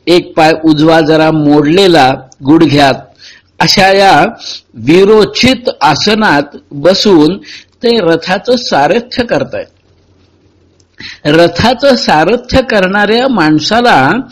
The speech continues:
अर्ज-, रथ सा-, जो योद्धा आहे त्याचं मन जाणून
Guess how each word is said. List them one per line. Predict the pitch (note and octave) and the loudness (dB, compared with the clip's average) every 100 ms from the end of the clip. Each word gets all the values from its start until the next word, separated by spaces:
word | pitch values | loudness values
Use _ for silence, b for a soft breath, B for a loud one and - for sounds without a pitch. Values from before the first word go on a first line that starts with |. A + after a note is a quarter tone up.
| B B B _ _ _ _ - | B B B _ _ _ _ -2
अर्ज-, | D3 E3 D#3+ E3 - _ _ _ | 2 2 2 -2 -8 _ _ _
रथ | F3 D3+ E3 D#3 - | 0 2 2 0 -4
सा-, | - - E3+ D3+ D#3 D3 C3+ | -4 -2 2 2 0 -4 -8
जो | C3+ F#3 C4 C4 - A2 D3 D#3+ | -2 2 4 4 0 -2 0 0
योद्धा | E3+ D3+ E3 D#3 C#3 F#3 B3+ | 2 2 4 2 0 0 2
आहे | A3+ F3 F3 E3+ C#3 E3 A3+ B B B B | 2 0 2 4 4 2 0 B B B B
त्याचं | G3+ G#3+ C4+ A#3 | -6 -2 0 0
मन | D3+ D#3 A3+ C#4+ C#4+ | 0 0 0 2 2
जाणून | F#3 D#3 D#3 D#3 A3+ C#4+ G#3 A2+ | 2 2 2 2 2 2 2 0